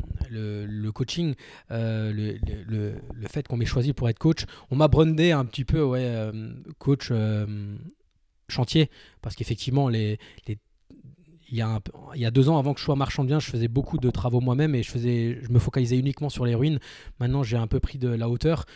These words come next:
Je fais déjà plus de locatif. Je fais uniquement du marchand et, euh, et j'essaie de limiter les travaux parce que là, on est, euh, en deux mille vingt-trois et le prix des matériaux a augmenté. Et Léo, en fait, il était aussi,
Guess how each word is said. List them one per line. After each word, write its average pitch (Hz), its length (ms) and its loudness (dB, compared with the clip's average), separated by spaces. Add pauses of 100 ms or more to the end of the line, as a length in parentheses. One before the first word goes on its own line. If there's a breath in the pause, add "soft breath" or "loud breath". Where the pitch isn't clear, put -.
(120)
Je - 60 -14
fais 117 80 -2
déjà 107 120 -4
plus - 140 -2
de 117 40 -6
locatif. 120 520 -2 (180 soft breath)
Je - 60 -12
fais 117 80 0
uniquement 117 300 -2
du 120 100 2
marchand 151 400 0
et, 117 180 0
euh, 107 580 -2
et 123 60 -6
j'essaie 117 240 -2
de 113 160 0
limiter 120 340 -2
les 117 100 0
travaux 123 280 -2
parce - 160 -4
que - 80 -6
là, 113 140 -2
on 110 100 -4
est, 110 140 -2
euh, 104 80 -2 (320 loud breath)
en 110 80 -4
deux 113 80 -2
mille 117 160 0
vingt-trois 123 440 0
et 110 60 -2
le 107 100 -2
prix 135 200 -2
des 117 100 -2
matériaux 117 320 -2
a 113 80 2
augmenté. 110 420 0 (840 loud breath)
Et 139 120 6
Léo, 160 380 10
en 147 100 2
fait, - 360 2
il 127 160 2
était 127 160 2
aussi, 175 420 4